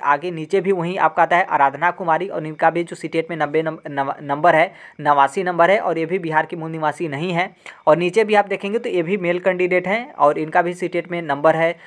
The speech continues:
छियासी नंबर है और ये भी बिहार के जो है, मूल निवासी नहीं है। और फिर उसके बाद आप यहाँ पर देखेंगे तो अन्य रीजन यहाँ पर आपके दिए गए हैं, जैसे जो आपका सब्जेक्ट कॉम्बिनेशन है, इसमें विषय विसंगति भी आपका दिया गया, यानी जो सब्जेक्ट कॉम्बिनेशन है,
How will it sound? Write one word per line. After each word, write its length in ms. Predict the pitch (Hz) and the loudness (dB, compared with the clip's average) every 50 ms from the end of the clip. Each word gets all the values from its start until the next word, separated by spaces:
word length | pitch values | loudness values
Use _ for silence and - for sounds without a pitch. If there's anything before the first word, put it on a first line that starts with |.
| - _ _ | -20 _ _
छियासी 360 | - 156 147 139 139 - 185 | 0 2 2 2 2 0 -4
नंबर 260 | 175 170 165 165 170 | -4 2 2 4 4
है 80 | 190 208 | 4 2
और 200 | - 185 190 160 | 0 -2 -2 -2
ये 80 | 156 | -2
भी 120 | 151 165 190 | -2 -2 -2
बिहार 300 | 175 160 151 147 151 156 | -2 -2 0 0 0 0
के 120 | - 175 | 0 -8
जो 100 | 160 160 | -6 -4
है, 80 | 170 175 | -4 -4
मूल 180 | 165 151 151 | -6 -8 -10
निवासी 380 | 156 160 151 147 151 147 - 175 | -10 -6 -2 -2 -2 -2 -2 -6
नहीं 240 | 156 147 156 180 175 | -4 -4 -2 -2 0
है। 220 | 165 180 196 - _ _ - - - - _ | 0 -2 -2 -6 _ _ -20 -20 -20 -2 _
और 120 | 139 165 | 0 0
फिर 180 | 165 - 214 208 | 2 2 2 2
उसके 280 | 220 196 180 - 220 208 | 2 0 -4 -2 -2 4
बाद 240 | 175 170 180 196 | 6 6 6 6
आप 220 | - - 180 165 185 | 4 -2 -2 -2 0
यहाँ 120 | 180 180 | -4 -2
पर 120 | 180 185 175 | -2 -2 -2
देखेंगे 320 | 165 156 - 175 180 202 | -2 -4 -4 -2 -4 -2
तो 120 | 208 226 | -2 -2
अन्य 260 | - - 160 165 185 180 | 0 0 -2 0 0 -2
रीजन 320 | 165 165 160 160 180 170 | -2 -2 -2 -2 -2 -2
यहाँ 140 | 165 165 165 | -2 -2 0
पर 140 | 165 170 160 | 0 -2 0
आपके 320 | - 147 147 - - 170 | 2 0 0 0 -2 -6
दिए 200 | 147 151 156 156 | -4 -4 -4 -2
गए 100 | 151 165 | -2 -4
हैं, 60 | 170 | -4
जैसे 240 | 165 170 160 - 170 | -4 -6 -6 -6 -4
जो 100 | 156 165 | 0 0
आपका 180 | 160 - 170 160 | 0 0 -2 -4
सब्जेक्ट 460 | - 156 143 135 151 160 160 - - | -4 -6 -4 -2 -2 -2 -2 -4 0
कॉम्बिनेशन 540 | - 151 143 139 143 143 139 139 - 165 156 | 2 2 2 2 -4 -6 -2 0 0 2 2
है, 160 | 165 185 190 - - - - _ | 2 0 0 -8 -20 -20 -8 _
इसमें 280 | 160 156 160 190 202 190 | -4 -4 -2 -2 -4 -2
विषय 300 | 160 156 151 - 190 180 | -2 -4 -2 0 -2 0
विसंगति 540 | 170 175 - - 160 151 151 147 151 196 | 0 -4 -6 -6 -4 -2 -2 0 0 0
भी 120 | 190 180 185 | 0 2 2
आपका 220 | 175 165 - 175 | 2 2 2 -2
दिया 180 | 156 147 151 151 | -2 0 0 2
गया, 140 | 165 202 202 | 2 2 0
यानी 180 | 170 156 160 | 0 -2 -6
जो 100 | 160 160 | -10 -12
सब्जेक्ट 440 | 156 - - 151 143 139 175 170 - | -12 -8 -8 -8 -4 -4 -6 -6 -4
कॉम्बिनेशन 540 | - - 151 147 147 143 143 139 - 151 147 | -6 -6 -4 -4 -6 -10 -6 -2 -2 0 2
है, 240 | 151 170 202 196 | 2 0 0 0